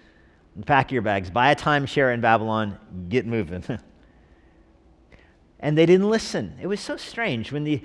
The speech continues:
when the prophets of Israel told the Israelites to fight, they wanted to compromise. They wanted to surrender. And the first prophet that comes along and says, "Hey, you should surrender," they decide, "You know what?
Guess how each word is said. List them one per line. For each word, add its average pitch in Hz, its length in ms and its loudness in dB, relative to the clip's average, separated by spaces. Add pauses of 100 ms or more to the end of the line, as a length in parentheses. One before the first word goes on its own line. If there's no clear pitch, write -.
(100)
when 156 140 -4
the 156 60 -2
prophets 220 440 -4
of 175 100 -2
Israel 156 420 0
told 160 520 -2
the 170 180 -2
Israelites 135 600 0 (280)
to - 120 -4
fight, 143 560 0 (540)
they 131 100 0
wanted 123 300 2
to 113 80 -4
compromise. 92 720 -6 (680)
They 135 100 4
wanted 127 300 2
to 120 80 -2
surrender. 95 560 -6 (840)
And 135 160 -2
the 131 60 -2
first 208 360 -2
prophet 175 320 4
that 151 60 -4
comes 156 240 -4
along 151 220 -2
and 139 80 -6
says, 139 160 -2
"Hey, 147 100 4
you 131 140 0
should 120 180 -10
surrender," 123 460 -2
they 131 160 2
decide, 123 360 0
"You 170 100 -4
know 233 100 -8
what? 403 260 -6